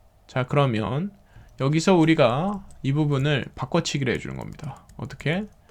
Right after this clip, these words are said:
방금 전에 우리가 봤던 쿼리라는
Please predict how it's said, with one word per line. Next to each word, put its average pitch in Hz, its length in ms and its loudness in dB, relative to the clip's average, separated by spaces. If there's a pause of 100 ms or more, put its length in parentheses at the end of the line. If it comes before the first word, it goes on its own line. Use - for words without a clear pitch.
(220)
방금 120 340 -4
전에 120 240 0
우리가 117 560 -2 (1800)
봤던 143 520 -4
쿼리라는 160 840 -4